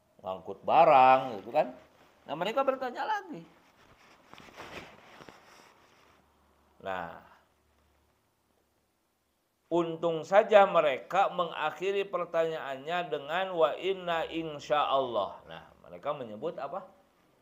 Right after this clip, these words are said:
Insyaallah. Jadi awas, jangan dianggap sepele nyebut insyaallah itu.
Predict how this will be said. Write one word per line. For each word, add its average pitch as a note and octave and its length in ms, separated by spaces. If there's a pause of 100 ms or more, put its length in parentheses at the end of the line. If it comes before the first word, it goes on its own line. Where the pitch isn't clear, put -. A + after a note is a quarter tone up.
(640)
Insyaallah. G2 760 (2250)
Jadi G#2+ 160
awas, A#2+ 380
jangan A2 360
dianggap G#2 380
sepele C3+ 400
nyebut A#2 400
insyaallah G#2+ 540
itu. - 200